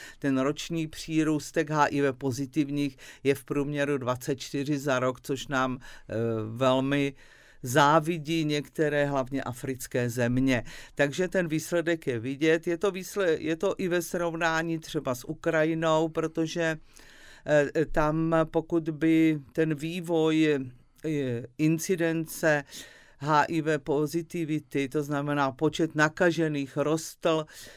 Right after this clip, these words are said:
eh, u nás stejně jako na Ukrajině, tak nemáme dneska tři tisíce, ale přes třicet tisíc H I V pozitivních. A když si uvědomíme, že léčba, roční léčba, léčení, nikoliv vyléčení stojí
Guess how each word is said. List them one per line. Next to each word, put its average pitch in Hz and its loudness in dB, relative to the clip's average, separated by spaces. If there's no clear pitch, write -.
eh, 131 2
u 165 0
nás 156 0
stejně 165 0
jako 156 -2
na 147 -2
Ukrajině, 147 0
tak 151 -4
nemáme 147 0
dneska 143 -2
tři - -6
tisíce, 147 -4
ale 135 -2
přes 135 -6
třicet 135 -4
tisíc 131 -8
H 127 -2
I 147 -4
V 131 -2
pozitivních. 175 -6
A 170 6
když 214 0
si 233 -2
uvědomíme, 185 0
že 170 2
léčba, 160 4
roční 160 0
léčba, 151 -2
léčení, 151 0
nikoliv 151 0
vyléčení 143 -2
stojí 143 -2